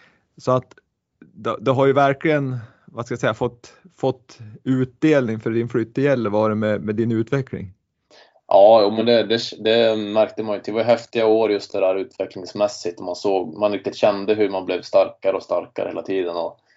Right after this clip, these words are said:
Speaker 2: och fick, eh, feedback direkt från liksom resultatlistorna också, att det, det gick bra och att man utvecklades mycket. Det var häftiga år på det sättet. Det kändes som att man bara blev bättre och bättre hela tiden. Eh, och
Speaker 1: Mm.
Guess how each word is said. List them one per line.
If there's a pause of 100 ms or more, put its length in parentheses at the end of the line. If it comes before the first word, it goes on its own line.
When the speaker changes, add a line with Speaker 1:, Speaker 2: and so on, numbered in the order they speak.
(380)
Speaker 2:
och
fick,
eh,
feedback
direkt
från
liksom
resultatlistorna
också,
att
det, (600)
det
gick
bra
och
att
man
utvecklades
mycket.
Det
var
häftiga
år
på
det
sättet. (760)
Det
kändes
som
att
man
bara
blev
bättre
och
bättre
hela
tiden. (1040)
Eh,
och
Speaker 1:
Mm.